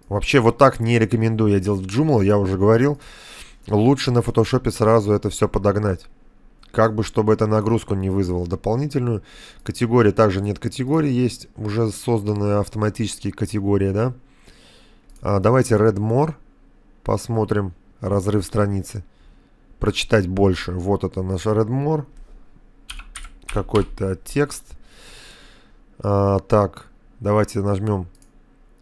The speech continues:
сохранить, закрыть. Все спрятано в одну кнопочку теперь. А, также можно сделать избранным, да. Статью у нас получилось, а, создать.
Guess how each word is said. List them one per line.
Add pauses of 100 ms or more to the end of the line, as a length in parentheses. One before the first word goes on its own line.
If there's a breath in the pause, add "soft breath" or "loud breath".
(140)
сохранить,
закрыть. (300)
Все
спрятано
в
одну
кнопочку
теперь. (1500)
А,
также
можно
сделать
избранным,
да. (2500 soft breath)
Статью
у
нас
получилось,
а,
создать.